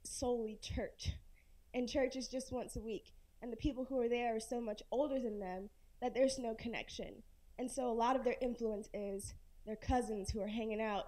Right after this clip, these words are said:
in the ghettos with all these other kids and whatever it is they run into in public school, which I don't <laughs> even wanna talk about. Um, and,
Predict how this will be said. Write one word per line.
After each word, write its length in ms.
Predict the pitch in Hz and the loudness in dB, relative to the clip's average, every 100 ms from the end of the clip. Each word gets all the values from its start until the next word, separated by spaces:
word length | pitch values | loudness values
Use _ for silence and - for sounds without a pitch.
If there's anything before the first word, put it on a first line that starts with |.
| - | -4
in 140 | 202 | -4
the 80 | 202 | -2
ghettos 440 | 208 208 190 196 | 2 2 2 0
with 120 | 202 214 | -2 -2
all 140 | 185 | -2
these 160 | 196 226 | -2 -2
other 160 | 202 | -4
kids 440 | - 240 185 180 - | -4 0 2 0 -2
and 240 | 202 190 - - - | -4 -4 -10 -18 -4
whatever 340 | 226 262 277 | 4 6 8
it 60 | 247 | 8
is 140 | 233 | 6
they 140 | 214 214 | 4 0
run 180 | 208 202 | 0 0
into 240 | 202 220 | 0 -2
in 100 | 196 | 0
public 300 | 240 214 202 | 0 0 -4
school, 240 | - 196 | -4 0
which 180 | 190 196 | 0 0
I 100 | 190 190 | -2 6
don't 200 | 254 302 | 8 8
<laughs> 20 | |
even 200 | 247 254 | 8 4
wanna 160 | 233 170 | 0 -2
talk 280 | - 254 208 | 0 0 0
about. 300 | 180 180 - - - - - - | -4 -4 -6 -14 -20 -20 -10 0
Um, 460 | 233 214 208 220 - - - - - - - - - - - | 2 4 0 -4 -10 -18 -20 -20 -20 -20 -20 -20 -20 -20 2
and, 360 | 240 233 233 | 6 6 6